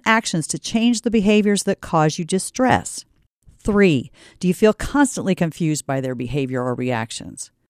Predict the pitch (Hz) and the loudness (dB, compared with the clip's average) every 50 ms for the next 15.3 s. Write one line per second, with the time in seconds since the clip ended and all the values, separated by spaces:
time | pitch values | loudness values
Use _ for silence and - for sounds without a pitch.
0 | _ _ _ _ - - - 196 180 147 139 - 139 151 151 151 - - - 240 | _ _ _ _ -14 -4 2 4 6 6 6 4 2 2 2 0 -4 -2 2 4
1 | 240 269 269 269 - 262 254 233 190 196 190 185 185 165 - - - - _ - | 4 4 4 2 2 0 -2 0 0 0 0 0 0 -2 -4 -6 -8 -4 _ 0
2 | 247 254 285 269 - 269 269 262 254 254 254 262 214 208 196 190 185 185 185 185 | 0 0 0 0 2 2 2 4 4 4 2 2 0 0 2 2 4 4 2 2
3 | 180 180 180 180 170 156 156 156 - - 156 - - 156 151 147 - - - - | -2 -2 -2 -2 0 2 2 0 0 -2 -4 -2 0 -2 -2 -2 -4 -14 -20 -20
4 | - - _ _ 151 151 147 147 156 180 214 226 226 220 220 202 196 170 175 165 | -20 -20 _ _ -4 -2 0 0 0 2 2 4 4 6 6 4 4 4 0 0
5 | 143 131 135 135 - - - 226 254 262 254 233 - - 202 202 196 - 196 170 | 0 0 -2 -4 -4 -2 0 0 2 2 0 -2 -2 -2 -2 -2 -2 -4 -4 -2
6 | 190 175 175 160 160 - 175 156 160 156 151 143 147 147 139 - 151 - - 143 | 0 0 0 0 -2 -4 -2 -2 -2 -2 0 0 -2 -2 -2 -4 -6 -6 -6 -6
7 | - - 143 131 143 151 143 - - - _ _ - - - - 190 190 165 - | -6 -6 -6 -4 -2 -2 -4 -4 -6 -10 _ _ -12 -8 -6 -6 -6 -6 -6 -6
8 | - - 175 180 180 - - 160 151 143 143 139 135 139 135 123 - - - _ | -2 0 0 0 0 0 -2 -2 0 0 0 0 0 -2 -4 -4 -6 -10 -14 _
9 | _ _ _ _ _ _ _ _ _ _ _ - - - 143 143 143 139 - - | _ _ _ _ _ _ _ _ _ _ _ -14 -6 -4 -2 -2 -2 -4 -2 0
10 | 139 117 110 - - - _ - - - - - _ _ - 202 214 - - 262 | 0 0 0 -4 -12 -18 _ -20 -20 -20 -20 -20 _ _ -2 -2 -2 -2 -2 -2
11 | 285 285 226 180 165 - - 170 165 156 - - 147 147 143 - 156 156 170 - | 0 2 2 2 0 0 -2 -4 -4 -4 -6 -4 -4 -4 -2 0 -2 -2 -2 -2
12 | - 185 180 165 - - - 113 120 131 - - 165 151 160 143 - - 165 143 | -2 -2 -2 -2 -4 -6 -8 -8 -8 -10 -8 -4 -4 -4 -4 -4 -6 -8 -6 -6
13 | 196 185 - _ 185 175 175 180 190 196 175 139 127 120 - - 147 139 151 156 | -6 -8 -4 _ -2 -2 -2 -2 -2 0 0 -2 -2 -4 -4 -4 -4 -2 0 -2
14 | 151 151 - _ - - - - - 160 156 - - - 151 143 147 147 143 120 | -2 -4 -6 _ -10 -8 -6 -4 -4 -4 -4 -6 -4 -4 -4 -2 0 0 0 0
15 | - - - - _ | -2 -8 -16 -20 _